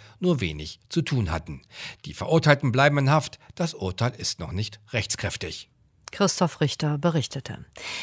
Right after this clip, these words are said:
Speaker 2: Der Europarat ist eine frühe europäische Nachkriegsgründung. Es gibt ihn seit neunzehnhundertneunundvierzig. Sein Ziel, Frieden, Demokratie und Stabilität in Europa wiederherzustellen. Am Anfang waren zehn Staaten Mitglied, heute sind es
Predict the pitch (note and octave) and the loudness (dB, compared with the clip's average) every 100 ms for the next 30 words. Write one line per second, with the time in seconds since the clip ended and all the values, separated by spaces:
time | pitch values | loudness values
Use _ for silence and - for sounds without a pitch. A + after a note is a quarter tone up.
0 | - G#3+ G3 G#3 B3+ A#3 D#3 D3 D3 D#3+ | -6 4 4 6 6 6 6 6 4 2
1 | - D#3+ E3+ - - B3+ F#3 D3 C#3+ D3+ | 2 4 4 2 4 6 8 6 4 2
2 | E3 - F3+ E3+ F3+ D3+ D#3 D#3+ - F3+ | 0 2 2 2 2 4 2 0 -2 0
3 | - - F3 E3+ E3+ D3+ - F3+ - E3 | 0 2 4 6 4 2 2 0 0 2
4 | D3+ D3 D3 D#3+ D#3 D#3 E3 D3+ D3 C3+ | 2 2 2 2 2 2 2 2 2 2
5 | D#3 C3+ C#3+ F3+ - C3+ - - A2 - | 2 2 2 2 0 -4 -4 -10 -8 -2
6 | C#3+ C3+ - G3+ A3 A3+ - - - - | 0 2 4 6 4 2 -6 -14 -12 0
7 | A#3 A3 G#3 D#3+ D#3 D3 D3+ - - F#3+ | 4 4 4 4 2 0 -2 -2 2 2
8 | - E3 - D#3+ D#3 D3 C#3+ D3+ F3+ E3+ | 4 0 0 -2 0 -2 -4 -2 0 0
9 | - E3+ F#3+ F3+ E3+ D3 C3+ C3 C3 C3+ | 2 2 2 2 2 2 0 -2 0 -2
10 | - C3 - F#2 D2+ - - - - - | -4 -4 -2 -2 -4 -8 -10 -10 -10 -2
11 | F#3 F#3 D3 A#3+ B3 G3+ E3 F3 E3+ - | 4 4 4 2 4 4 4 4 4 4
12 | F#3+ - D3+ C#3 - D#3 F3 - G3 G3+ | 4 4 0 0 2 2 2 0 0 0
13 | - D#3+ D3 D3+ D3+ C3+ C#3+ | 2 2 2 0 -2 -2 -4